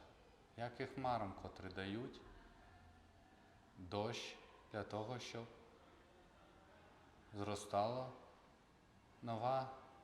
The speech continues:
трава. Так як наші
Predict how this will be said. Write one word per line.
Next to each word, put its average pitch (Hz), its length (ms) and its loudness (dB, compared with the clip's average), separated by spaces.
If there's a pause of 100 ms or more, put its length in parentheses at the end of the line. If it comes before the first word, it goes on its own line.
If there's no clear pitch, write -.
(160)
трава. 90 340 0 (2000)
Так 90 220 6 (140)
як 113 140 -2 (1800)
наші 107 600 6